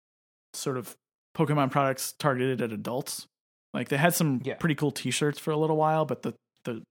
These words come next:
Speaker 1: options are so limited. They still have a few of those that are sort of, like, low-key Pokemon shirts.
Speaker 2: Right,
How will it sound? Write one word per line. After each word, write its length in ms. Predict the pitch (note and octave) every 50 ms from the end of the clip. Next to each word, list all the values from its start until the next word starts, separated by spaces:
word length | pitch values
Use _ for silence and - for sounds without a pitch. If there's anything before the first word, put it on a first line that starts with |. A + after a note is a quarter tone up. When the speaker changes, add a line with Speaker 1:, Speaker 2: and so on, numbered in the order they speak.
| _ _ _ _ _ _ _ -
Speaker 1:
options 520 | D3+ D3+ D#3 - - C#3 A#2+ A2 G#2 -
are 80 | A2+ A2+
so 300 | - - - - C#3+ C3+
limited. 520 | B2 A#2+ B2 A#2+ A#2 G#2+ A2 A2+ - - - _ _ _ _ _ _ _ _ _ _ _ _ _ _ _ _ _ _
They 80 | C#3+ C#3+
still 180 | - - G#3+
have 240 | F3+ D#3+ D#3 D3+ C3+
a 40 | A2+
few 340 | - - - C#3+ C3+ C#3 D3
of 80 | D3
those 400 | D3+ D3+ D3 D3 D3+ D3+ - - - _ _ _ _ _ _ _ _ _ _ _ _ _ _ _ -
that 100 | C3+ B2+
are 60 | B2
sort 200 | - - C#3+ B2+
of, 80 | A#2 B2+
like, 300 | B2 A2+ A2 A2 - - _ _ _ _ _ _ _ _ _ _ _ _ _ -
low-key 560 | - B2+ C3+ C#3 C#3 C3+ - - C#3+ C#3 C#3
Pokemon 480 | - D3+ C#3+ C#3 D3 C#3+ C#3+ C#3 C#3+ D3
shirts. 500 | - - D#3 D#3 D#3 - - - - - _ _ _ _ _ _ _ _ _ _ _ - - _ _ _
Speaker 2:
Right, 300 | - G2+ F2 D#2+ D#2 D#2